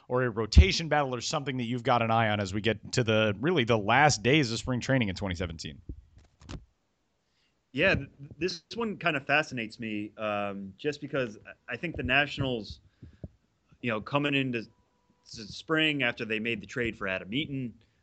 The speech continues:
Speaker 2: uh, you know, shipping Giolito and Lopez out, out to the White Sox, uh, um, among others, Dane Dunning also in that deal. Uh, it seemed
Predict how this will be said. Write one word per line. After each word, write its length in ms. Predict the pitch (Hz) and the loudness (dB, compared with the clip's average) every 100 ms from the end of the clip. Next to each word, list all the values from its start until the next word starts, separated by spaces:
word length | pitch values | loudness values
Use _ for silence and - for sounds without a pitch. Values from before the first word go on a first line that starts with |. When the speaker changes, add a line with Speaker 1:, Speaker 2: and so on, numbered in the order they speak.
| - | -16
Speaker 2:
uh, 140 | 98 90 | -10 -6
you 120 | 95 | -6
know, 100 | 92 - _ _ _ _ _ _ | -8 -14 _ _ _ _ _ _
shipping 540 | - - 127 123 104 92 95 - | -14 -8 -2 -2 -2 -10 -16 -8
Giolito 540 | 113 117 117 117 110 | -4 -2 0 0 0
and 80 | 104 | -2
Lopez 400 | 107 110 107 101 | -4 -4 -8 -4
out, 180 | 104 - | -4 -4
out 200 | 104 101 | -8 -10
to 80 | 98 | -14
the 60 | |
White 220 | 92 104 | -10 -10
Sox, 460 | 101 107 98 98 _ _ _ _ _ | -8 -8 -8 -10 _ _ _ _ _
uh, 140 | 98 104 95 | -14 -12 -10
um, 320 | 95 92 98 | -10 -10 -14
among 260 | 95 104 101 | -10 -8 -6
others, 260 | 98 98 | -6 -6
Dane 240 | 92 107 98 | -8 -10 -8
Dunning 300 | 95 98 95 | -8 -8 -8
also 300 | 92 - 95 | -10 -10 -12
in 80 | 90 | -12
that 180 | 90 | -12
deal. 260 | - 98 90 _ _ _ _ | -10 -10 -10 _ _ _ _
Uh, 320 | 104 104 104 117 | -4 -2 -2 -6
it 120 | 107 | -6
seemed 280 | 165 175 | -2 -2